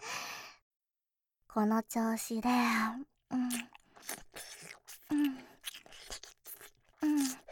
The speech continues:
うん。うん。うん。君のチンポ、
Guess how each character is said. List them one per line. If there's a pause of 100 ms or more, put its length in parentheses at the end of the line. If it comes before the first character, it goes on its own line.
(800)
う
ん。 (2750)
う
ん。
う
ん。 (4000)
君
の
チ
ン
ポ、